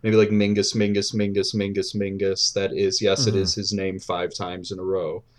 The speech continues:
Speaker 2: <laughs>
Speaker 1: Um, that, like, period, like, it, it, like, if you listen to extreme metal, like, the texture, the rhythm,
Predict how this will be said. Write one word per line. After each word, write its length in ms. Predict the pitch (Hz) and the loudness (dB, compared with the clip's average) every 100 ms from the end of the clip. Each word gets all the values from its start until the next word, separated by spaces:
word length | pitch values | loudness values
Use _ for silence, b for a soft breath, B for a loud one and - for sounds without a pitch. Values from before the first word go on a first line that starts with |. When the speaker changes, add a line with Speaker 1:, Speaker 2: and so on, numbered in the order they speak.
| B | B
Speaker 2:
<laughs> 140 | 175 170 | 4 6
Speaker 1:
Um, 480 | 104 95 - 95 135 | 4 4 2 -4 2
that, 260 | 117 127 143 | 4 4 4
like, 200 | 113 110 | 2 0
period, 760 | - 131 127 107 85 80 78 - _ _ _ | 0 2 4 2 0 -4 -8 -12 _ _ _
like, 420 | 104 107 101 113 - | 0 4 4 2 0
it, 200 | 113 107 - - | 0 0 -10 -12
it, 220 | 87 104 | -6 -2
like, 160 | 107 104 | -2 -2
if 120 | 104 | -2
you 120 | 113 | 0
listen 500 | 113 113 - 101 95 - | 4 4 4 0 -4 -6
to 180 | 113 90 | -4 -4
extreme 420 | - - 107 95 | -4 -4 -2 -2
metal, 440 | 98 104 80 71 - _ | -2 -2 -2 -4 -10 _
like, 260 | 95 82 - - _ _ _ _ _ _ _ - | -4 -4 -6 -16 _ _ _ _ _ _ _ -2
the 80 | 104 | -2
texture, 520 | - 98 - 113 101 | 0 -2 0 2 4
the 100 | 92 | 2
rhythm, 600 | 85 92 101 98 98 104 | 0 0 0 -2 -4 -6